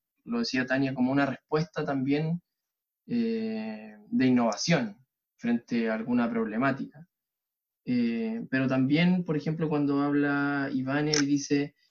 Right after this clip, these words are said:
eh, refuerza la pertenencia, de alguna manera la creatividad, la creatividad puede ser usada como, o apuntalada hacia un objetivo, ¿cierto?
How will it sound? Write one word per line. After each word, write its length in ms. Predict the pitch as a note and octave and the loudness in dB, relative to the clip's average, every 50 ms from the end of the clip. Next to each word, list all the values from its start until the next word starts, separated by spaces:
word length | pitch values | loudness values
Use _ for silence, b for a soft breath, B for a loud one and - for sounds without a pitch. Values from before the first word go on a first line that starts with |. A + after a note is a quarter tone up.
| _ _ _ _ _ | _ _ _ _ _
eh, 380 | - - B2 B2 A#3+ - A#2 A#2 A2+ A#2 A#2 A2+ A2+ - _ | -6 -2 0 0 0 0 0 0 0 0 -2 -2 -4 -8 _
refuerza 480 | C#3 B2 A#2+ B2+ C3 - D#3 D#3 D#3+ D#3 | -6 -4 -4 -2 -2 -2 0 0 2 2
la 120 | D3+ C3 | 2 2
pertenencia, 600 | C3 A#2+ - - A#2+ C3 E3+ F3+ C#3 - - - A#2 | 0 -2 -2 -2 -2 0 0 0 -2 -4 -8 -8 -8
de 60 | A#2 | -6
alguna 220 | A#2+ B2 C3+ C3+ | -4 -2 -2 0
manera 480 | C3 B2+ B2 B2+ C3+ C#3 C#3+ C#3+ C#3 - _ _ _ _ _ _ | 0 0 0 0 0 0 -2 -2 -4 -8 _ _ _ _ _ _
la 120 | - B2 A#2+ | -6 -6 -2
creatividad, 480 | B2+ B2 B2 B2 B2+ C#3 C#3+ C3+ - - | 0 0 2 2 2 2 0 -2 -2 -4
la 200 | B2 A#2+ A#2+ A#2 | -4 -4 -4 -2
creatividad 520 | - B2+ B2+ B2 B2+ B2 B2+ C3+ C3+ C3+ | -2 -4 -2 0 0 0 0 -2 -2 -2
puede 220 | C3+ C3+ C3+ C3 | -4 -4 -4 -2
ser 360 | B2+ - C3+ C3 C#3 C#3+ D#3 - - | -2 -2 -2 -2 -2 -4 -4 -8 -10
usada 480 | B2 A#2+ - - C3 C3+ C3+ C#3 C#3 | -10 -8 -6 -2 -2 0 0 -2 -2
como, 720 | C3+ C3+ B2+ B2 B2 A#2+ A#2+ A#2+ A#2 A#2 A#2 A#2 A2+ - - - | -4 -2 -2 -2 0 -2 -2 -2 -4 -4 -6 -8 -12 -14 -12 -6
o 120 | A#2+ A#2+ | -4 -4
apuntalada 960 | A#2 - B2+ B2 B2 - - A#2+ B2 B2+ C#3 D3 C#3+ C3+ C3+ C#3 D3 D#3 - - | -2 -2 -2 -2 -2 -2 -2 -2 -2 0 0 0 0 0 -2 -2 -4 -8 -12 -10
hacia 280 | C3 C3 - - B2+ | -8 -6 -4 -4 -4
un 80 | C3+ C#3+ | -4 -4
objetivo, 540 | C#3 - - - A#2 - F3 F#3+ D3+ - - | -6 -8 -10 -12 -8 -6 -6 -6 -6 -6 -10
¿cierto? 500 | - - - - - _ - C#3+ E3+ | -14 -14 -14 -18 -20 _ -8 -8 -8